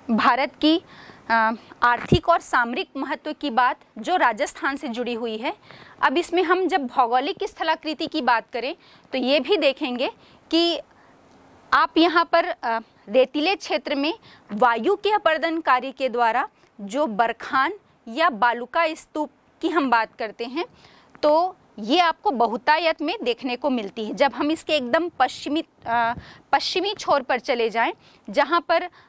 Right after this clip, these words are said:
अ, पूरी जगह हमको रेत ही रेत नज़र आती है, तो वहाँ हम देखेंगे, अ, कि वायु के अपर्दन से निर्मित जो स्थलाकृति है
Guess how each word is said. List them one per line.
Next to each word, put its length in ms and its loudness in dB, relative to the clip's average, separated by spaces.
अ, 100 0
पूरी 540 0
जगह 460 2
हमको 300 0
रेत 380 2
ही 240 0
रेत 240 0
नज़र 280 0
आती 300 -2
है, 160 -2
तो 60 -2
वहाँ 300 2
हम 180 -4
देखेंगे, 400 -6
अ, 60 -10
कि 340 0
वायु 340 0
के 120 -6
अपर्दन 460 0
से 120 -8
निर्मित 400 -6
जो 180 2
स्थलाकृति 720 -4
है 140 -4